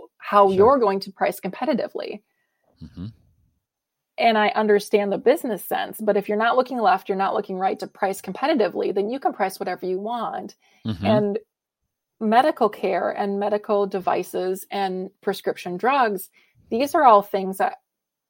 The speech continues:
Speaker 1: keep people alive most of the time or give them a better quality of life.
Speaker 2: Mm-hmm.
Speaker 1: So the population that actually partakes in these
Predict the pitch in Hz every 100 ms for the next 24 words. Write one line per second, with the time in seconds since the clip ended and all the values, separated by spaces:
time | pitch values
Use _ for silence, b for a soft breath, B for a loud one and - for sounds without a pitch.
0 | _ - 294 - 269 254 214 196 180 202
1 | 247 - 117 214 - - - 185 175 -
2 | - 175 175 - 214 - _ - 226 202
3 | 214 196 202 185 185 - 208 185 190 180
4 | - 185 175 180 175 190 208 214 - 185
5 | _ b b 196 95 214 208 208 214 214
6 | 277 277 233 190 240 403 - 185 202 190
7 | - _ _ _ _ 320 233 220 - 240
8 | - 233 220 214 226 196 - 302 269 -
9 | - 208 202 196 202 196 185